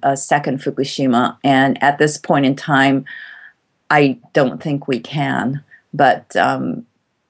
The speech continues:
but the fight is good, and, uh,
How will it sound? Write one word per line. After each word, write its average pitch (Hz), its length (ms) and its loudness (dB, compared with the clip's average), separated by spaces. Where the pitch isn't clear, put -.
but 147 280 2
the 170 80 -4
fight 165 380 0
is 143 200 -10
good, 160 380 -6
and, 135 400 -6
uh, 123 240 -2